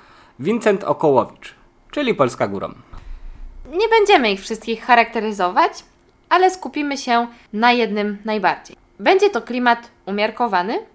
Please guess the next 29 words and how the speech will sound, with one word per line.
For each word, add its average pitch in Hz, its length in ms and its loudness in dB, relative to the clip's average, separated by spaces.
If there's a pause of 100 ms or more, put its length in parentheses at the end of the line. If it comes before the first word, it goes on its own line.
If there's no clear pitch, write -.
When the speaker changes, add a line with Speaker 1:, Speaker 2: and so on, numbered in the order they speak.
(200)
Speaker 2:
no, 554 120 -12
ponieważ 392 460 4
to 311 120 0
w 262 60 -8
nim 277 140 -4
znajduje 226 360 -2
się 220 120 -8
Polska. - 440 -6 (600)
Klimat 453 300 4
umiarkowany 294 640 2
obserwujemy 220 580 -2
zarówno 196 480 -4 (260)
na 240 120 4
półkuli 226 400 -4
północnej, 190 640 -4
jak 320 180 0
i 294 60 -4
na 254 120 -2
półkuli 220 580 -6 (140)
południowej. 226 640 -6 (340)
Średnia 302 480 0 (120)
temperatura 226 600 0
w 233 60 -6
tej 214 140 -6
strefie 196 420 -8 (500)
waha 302 340 2
się 202 180 -2
od 180 140 -2
zera 320 500 6